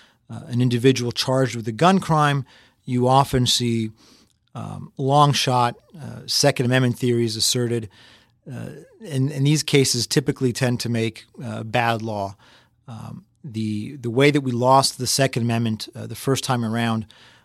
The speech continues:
uh, the reason the courts were very happy to discard it as some version of collective right is because most of those cases were, in fact,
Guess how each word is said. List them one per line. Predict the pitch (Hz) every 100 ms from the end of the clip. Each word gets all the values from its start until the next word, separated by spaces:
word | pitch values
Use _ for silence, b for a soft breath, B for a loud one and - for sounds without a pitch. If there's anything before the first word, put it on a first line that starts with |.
| _ -
uh, | 113
the | 113 117
reason | 127 123 123
the |
courts | 110 - 120 113 -
were | 113
very | 117 113
happy | 117 120 120 110
to | - 110 107
discard | 110 - 127 120 117
it | 110
as | 117 110
some | - 123 117
version | 107 120 117 117
of | 110 - b b b -
collective | 156 147 147 139
right | 196 202 180
is | 147
because | 139 139 151 143 131
most | 139 147 120
of |
those | 123 113
cases | - 107 - 110
were, | 110
in | 110
fact, | - 107 104